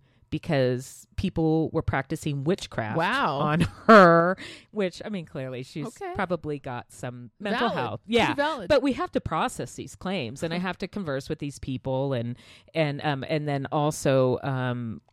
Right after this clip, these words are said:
Speaker 1: uh, the people who are practicing witchcraft were taking her check.
Speaker 2: So here's what I wanna know. Who advised her, like, "Oh, take that to the city"?
Speaker 1: Oh, no, herself. The
Speaker 2: Oh,
Speaker 1: other, the
Speaker 2: okay.
Speaker 1: other voices.
Speaker 2: Co-, oh.
Speaker 1: Yeah,
Speaker 2: Well, you know what?
Speaker 1: yeah.
Speaker 2: Those, those ma-, those sound like responsible voices.
Speaker 1: Well, and the thing that's so funny is I'm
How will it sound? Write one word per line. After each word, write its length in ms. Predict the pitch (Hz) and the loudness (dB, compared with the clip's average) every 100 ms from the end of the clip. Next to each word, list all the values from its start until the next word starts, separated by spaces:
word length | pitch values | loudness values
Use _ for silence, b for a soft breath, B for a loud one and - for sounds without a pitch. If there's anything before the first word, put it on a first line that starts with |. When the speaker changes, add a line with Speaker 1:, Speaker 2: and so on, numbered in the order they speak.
| - - | -18 -16
Speaker 1:
uh, 320 | - - 160 | -16 -8 -2
the 100 | - | 0
people 360 | 160 214 196 165 | 0 -2 -2 0
who 80 | 156 | 0
are 80 | - | 0
practicing 460 | 143 - 143 139 | -4 -4 -8 -6
witchcraft 500 | 135 - - 120 - | -6 -6 -8 -10 -6
were 80 | 135 | -8
taking 380 | - 110 131 120 | -6 -8 -8 -10
her 120 | 113 | -12
check. 260 | - - - B B - | -10 -10 -10 B B -8
Speaker 2:
So 160 | 320 | 2
here's 240 | 370 427 - | 4 4 2
what 100 | 208 | 2
I 100 | 190 | 2
wanna 220 | 185 175 | 2 -2
know. 220 | 165 156 | -4 -4
Who 220 | 156 359 427 | -4 2 2
advised 520 | 214 175 180 202 - | 2 0 0 0 -2
her, 80 | 190 | -4
like, 160 | 160 - | -4 -4
"Oh, 80 | 415 | -4
take 240 | - 415 | -4 -4
that 160 | 466 - | -6 -8
to 100 | - | -8
the 80 | 269 | -6
city"? 400 | - 269 - - - | -4 -4 -6 0 6
Speaker 1:
Oh, 160 | 226 | 8
no, 200 | 196 165 | 6 0
herself. 640 | - 170 135 120 - - - | -4 -6 -6 -8 -12 -10 2
The 140 | 175 | 4
Speaker 2:
Oh, 20 | |
Speaker 1:
other, 160 | 160 160 | 4 2
the 160 | 165 202 | 4 6
Speaker 2:
okay. 60 | |
Speaker 1:
other 160 | 175 160 | 6 4
voices. 720 | 143 131 - 73 - - - - | 4 2 0 -8 -10 -14 -16 -10
Speaker 2:
Co-, 100 | - - | -10 -2
oh. 260 | 196 220 165 | 0 2 6
Speaker 1:
Yeah, 720 | 170 170 160 156 151 151 147 | 8 8 6 4 4 4 4
Speaker 2:
Well, 80 | 143 156 | 4 4
you 300 | 156 151 302 | 4 6 8
know 80 | 320 | 6
what? 160 | - | 6
Speaker 1:
yeah. 120 | 277 269 | 6 4
Speaker 2:
Those, 180 | 285 | 4
those 240 | - 285 277 | 0 -4 -4
ma-, 160 | 269 - | -10 -6
those 180 | 233 262 | -6 -4
sound 240 | 254 277 | -6 -6
like 140 | 277 156 | -6 -8
responsible 500 | - 208 202 - 185 | -8 -8 -8 -10 -10
voices. 500 | 175 214 - 226 208 | -8 -10 -2 4 8
Speaker 1:
Well, 220 | 190 175 | 8 10
and 160 | 226 220 | 8 6
the 60 | 226 | 4
thing 200 | 302 277 | 4 4
that's 180 | 165 | 4
so 140 | - 165 | 4 4
funny 400 | - 156 151 139 | 4 0 0 -2
is 180 | 156 | -4
I'm 140 | 175 | -4